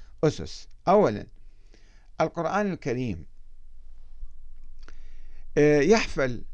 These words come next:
التراث الإمامي القديم بروايات كثيرة عن تحريف القرآن، ولا سيما الحذف منه، أن القرآن محذوف من عنده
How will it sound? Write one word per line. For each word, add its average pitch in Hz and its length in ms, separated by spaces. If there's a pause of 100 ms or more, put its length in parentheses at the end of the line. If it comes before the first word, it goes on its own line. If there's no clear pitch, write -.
(140)
التراث 123 720
الإمامي 117 640
القديم 113 560 (640)
بروايات 151 680
كثيرة 147 920 (220)
عن 131 180
تحريف 135 460
القرآن، 95 560 (880)
ولا 156 280
سيما 185 600
الحذف 170 580
منه، 107 260
أن 147 180
القرآن 147 440
محذوف 127 380
من 110 100
عنده 113 240